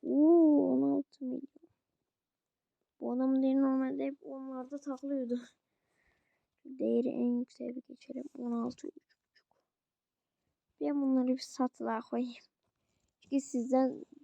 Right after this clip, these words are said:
bu video bittikten sonra ben kariyer yapacağım bunda. Arkadaşlar kendinize iyi bakın. Taktiklerimiz ve oyuncularımız bu kadardı.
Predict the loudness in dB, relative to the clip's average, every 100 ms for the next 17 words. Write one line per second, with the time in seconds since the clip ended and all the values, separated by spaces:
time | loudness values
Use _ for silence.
0 | -12 -8 -6 -6 -8 -10 _ _ -16 -14
1 | -12 -10 -6 -8 -8 _ -14 -10 -10 -10
2 | -8 0 2 2 0 -4 -12 -12 -10 -10
3 | -10 -12 _ _ _ _ _ _ _ _
4 | _ _ _ _ _ _ _ _ _ _
5 | _ 0 2 0 _ -20 _ _ 0 2
6 | 2 0 _ _ -2 0 0 2 2 2
7 | 2 2 0 0 4 4 6 8 8 8
8 | 2 -2 -2 -2 -8 -14 -6 -4 -4 -8
9 | -6 -6 -6 -8 -8 -10 -8 -10 -8 -10
10 | -8 -6 -2 -4 -2 -4